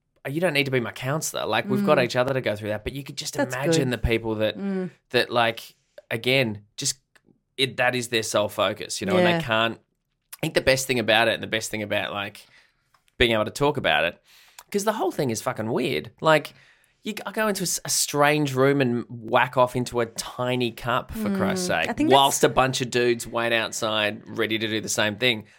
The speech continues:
Speaker 1: Like, it's a weird thing, and it's a weird
Speaker 2: Fuck.
Speaker 1: thing that you will, unless you do that, you'll probably never do it. So
Speaker 2: Mm.
Speaker 1: I think it's made it easier talking about it and kind of, like, not making,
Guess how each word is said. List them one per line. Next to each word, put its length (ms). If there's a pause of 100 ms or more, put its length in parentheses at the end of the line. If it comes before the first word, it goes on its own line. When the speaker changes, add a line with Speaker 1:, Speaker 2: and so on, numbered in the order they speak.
(100)
Speaker 1:
Like, 200
it's 100
a 80
weird 600
thing, 400
and 180
it's 140
a 60
weird 320
Speaker 2:
Fuck. 40
Speaker 1:
thing 160
that 100
you 320
will, 540
unless 300
you 80
do 240
that, 320 (260)
you'll 140
probably 460
never 180
do 260
it. 200 (260)
So 560
Speaker 2:
Mm. 380
Speaker 1:
I 40
think 120
it's 120
made 260
it 120
easier 320
talking 340
about 260
it 80
and 80
kind 200
of, 80
like, 160
not 140
making, 340